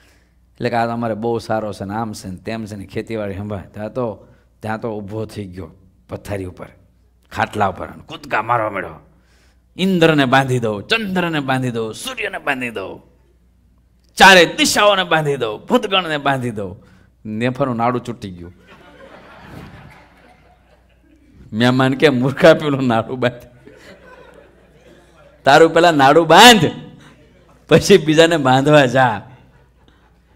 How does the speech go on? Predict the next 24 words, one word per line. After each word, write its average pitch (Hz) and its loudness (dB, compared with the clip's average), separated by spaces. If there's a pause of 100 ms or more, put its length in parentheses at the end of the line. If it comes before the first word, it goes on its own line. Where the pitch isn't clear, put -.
(340)
આવું 233 10
અભિમાન 196 8
કરતા 147 2
હોય, 131 4
લ્યો, 131 2
બોલો, 165 -2
ઘણા 294 -4 (1500)
એવા 147 4
અભિમાન 196 6
કે - -6
હું 180 4
કાંઈક 196 4
છું, 156 2
બસ 127 4 (100)
મારો 135 4
વટ 202 4
પડવો 180 6
પડે 147 0
ઘરમાં, 120 2
ઘરમાં 104 -4
મારો 139 2
વટ 113 -8
પડવો 107 -10
પડે. 98 -14